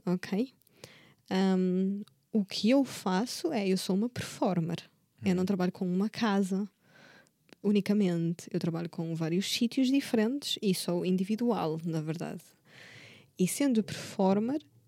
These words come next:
Speaker 1: todo o meu trabalho é artístico. Pode haver a conotação erótica ou pode haver até uma cono-, conotação um pouco até,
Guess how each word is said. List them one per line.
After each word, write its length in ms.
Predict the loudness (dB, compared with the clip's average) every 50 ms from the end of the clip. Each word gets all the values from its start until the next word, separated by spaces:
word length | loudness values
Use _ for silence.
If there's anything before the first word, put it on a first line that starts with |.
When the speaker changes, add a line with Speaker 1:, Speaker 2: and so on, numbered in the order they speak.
| -10 -8 2
Speaker 1:
todo 200 | 4 4 6 6
o 40 | 4
meu 140 | 4 4 4
trabalho 360 | 4 4 4 4 4 4 2
é 80 | 2
artístico. 800 | 0 -2 -4 -8 -6 -2 -2 -2 -2 -4 -6 -8 -8 -12 -20 -20 _ _ -20 -20 _ 0
Pode 240 | 4 4 6 8 6
haver 460 | 6 6 6 4 4 2 0 -4 -6 -2
a 80 | -2 -2
conotação 560 | 0 2 0 0 2 0 -4 -2 0 2 2
erótica 560 | 2 4 2 0 2 0 -2 -2 0 -2 -2 -4 -4 -10 _ _ -2
ou 100 | -2 -2
pode 200 | 2 2 2 2
haver 200 | 4 2 2 2
até 160 | 2 0 0
uma 180 | 0 2 2 0
cono-, 300 | 0 -2 -4 -2 -2 -2 -4 _ _ _ _
conotação 600 | -4 -2 -2 0 0 0 -2 -2 -2 -2 -2 0
um 240 | 2 2 2 2 0
pouco 380 | 2 6 6 6 6 6 4 2
até, 720 | 2 2 2 2 4 4 4 4 4 4 4 2 0 -2